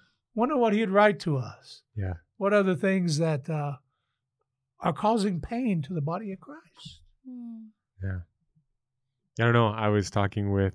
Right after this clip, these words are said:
Speaker 3: uh, Jonathan, one of our creative directors, the other week of what would our, our letter,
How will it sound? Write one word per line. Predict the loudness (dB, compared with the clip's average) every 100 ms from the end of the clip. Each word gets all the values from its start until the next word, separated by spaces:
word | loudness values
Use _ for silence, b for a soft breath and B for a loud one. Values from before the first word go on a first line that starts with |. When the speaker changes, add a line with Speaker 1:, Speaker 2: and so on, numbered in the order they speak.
| -2
Speaker 3:
uh, | 0 0 -2 -4
Jonathan, | 0 2 2 0 -2
one | -4
of | -4
our | -6
creative | -6 -4 -2 -2
directors, | -4 -6 -6 -8 -6
the | -6
other | -2
week | -2 -4
of | -8 -12 b b b b
what | 2 2 4
would | 4 4 0 -4
our, | 0 0 -2 -2
our | 4 4
letter, | 4 2 0